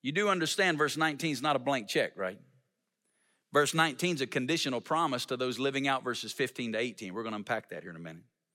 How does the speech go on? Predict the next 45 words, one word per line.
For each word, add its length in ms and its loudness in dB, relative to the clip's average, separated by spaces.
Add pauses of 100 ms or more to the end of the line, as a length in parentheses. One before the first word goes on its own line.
(600)
Verse 180 0
twenty, 300 0
"To 180 0
our 120 4
God 260 4
and 120 -2
Father 300 2
be 140 -4
the 80 -8
glory 340 -2
forever 360 -2
and 80 -4
ever. 340 -8 (1600)
Amen." 460 -2
Out 140 6
of 40 0
those 200 0
verses, 360 2
I 100 4
wanna 180 0
show 140 4
you 180 -2
three 300 -2
truths 500 -2
that 160 -4
connect 420 0
the 60 0
big 340 -2
picture 320 -2
of 80 0
the 80 -4
kingdom 540 -2
to 100 -10
the 100 -2
local 300 2
New 140 -2
Testament 480 -2
church. 280 -2
Here's 160 -6
the 60 -12
first 300 -2
one. 100 -20 (760)
When 340 -2
God 640 4 (260)
births 800 2